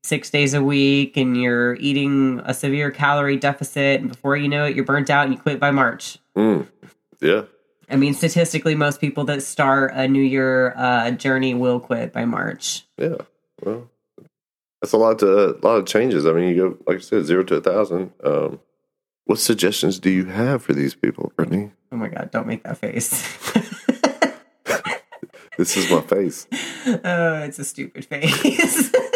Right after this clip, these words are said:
Speaker 2: It's the only one I have.
Speaker 1: Do better. <laughs> Um, no, as far as suggestions go, I, you know, I'm a firm believer in baby steps. Like, a little bit at a time, you know,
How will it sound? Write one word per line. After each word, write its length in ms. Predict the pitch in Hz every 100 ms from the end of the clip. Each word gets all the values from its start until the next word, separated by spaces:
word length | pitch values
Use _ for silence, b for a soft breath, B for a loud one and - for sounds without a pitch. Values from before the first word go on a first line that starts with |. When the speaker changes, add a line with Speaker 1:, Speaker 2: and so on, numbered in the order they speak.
| - -
Speaker 2:
It's 60 |
the 60 | 110
only 240 | 107 113 120
one 200 | 107 98
I 80 | 92
have. 320 | 113 101 71 - - 254 - - _ _ _ - 277 202 -
Speaker 1:
Do 160 | 175
better. 440 | 151 135 135 151 135 - -
<laughs> 760 | 269 - 285 320 - 508 - - _ _ - 480 403 403 B B B -
Um, 440 | 180 190 180 180
no, 320 | 202 226 254 254
as 240 | 247 226
far 220 | - 311
as 160 | 320 -
suggestions 680 | 277 170 147 156 175 170 160
go, 400 | 170 170 165 - -
I, 640 | 160 208 254 277 294 262 - _ _ _
you 100 | 180
know, 80 | 180
I'm 220 | 156 190
a 40 | 220
firm 220 | 170 156
believer 380 | 139 123 127 123
in 80 | 117
baby 260 | 120 120
steps. 440 | 117 127 - - 139
Like, 240 | 127 123
a 80 | 151
little 240 | 165 180
bit 140 | 175 151
at 80 | 139
a 80 |
time, 520 | 135 131 127 117 120 -
you 120 | 139
know, 320 | 123 117 120